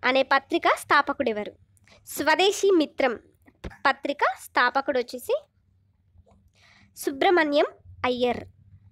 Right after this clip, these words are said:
నెక్స్ట్ వన్. జాతీయ కాంగ్రెస్ తొలి సమావేశాన్ని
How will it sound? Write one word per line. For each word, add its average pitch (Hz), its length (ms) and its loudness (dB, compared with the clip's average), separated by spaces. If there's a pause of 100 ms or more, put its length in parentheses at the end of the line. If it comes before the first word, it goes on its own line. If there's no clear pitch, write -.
(720)
నెక్స్ట్ 285 280 -6
వన్. - 120 -16 (600)
జాతీయ 480 480 2
కాంగ్రెస్ 330 520 2
తొలి 339 200 4
సమావేశాన్ని 262 800 -2